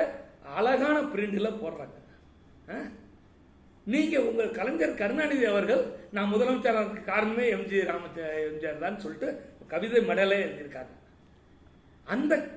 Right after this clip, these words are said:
கட்சியில இருக்கக்கூடிய தொண்டர்களுடைய ஓட்டை உங்களால ஒ-, ஒட்டுமொத்தமா இருந்தா ஜெயிக்க முடியாதுன்னு சொல்லிட்டு, ஆ, எத்தனை கட்சி கூட்டணியில நீங்க வைக்கிறீங்க,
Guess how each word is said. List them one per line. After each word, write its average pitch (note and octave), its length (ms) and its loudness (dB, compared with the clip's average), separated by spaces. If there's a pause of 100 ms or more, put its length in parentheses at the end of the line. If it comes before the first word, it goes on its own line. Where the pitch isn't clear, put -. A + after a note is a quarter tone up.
கட்சியில D#4 420 0
இருக்கக்கூடிய A3 720 0
தொண்டர்களுடைய B3+ 720 2
ஓட்டை A#3+ 520 2
உங்களால G#3 460 2
ஒ-, F3 540 -4 (340)
ஒட்டுமொத்தமா A3+ 840 -2
இருந்தா A3 240 2
ஜெயிக்க A3 400 0
முடியாதுன்னு G3+ 400 0
சொல்லிட்டு, F3+ 720 -2 (360)
ஆ, G3+ 40 -6 (260)
எத்தனை F4 400 0
கட்சி D4 260 4
கூட்டணியில A#3 600 2
நீங்க D#3+ 220 -8
வைக்கிறீங்க, C#3 300 -12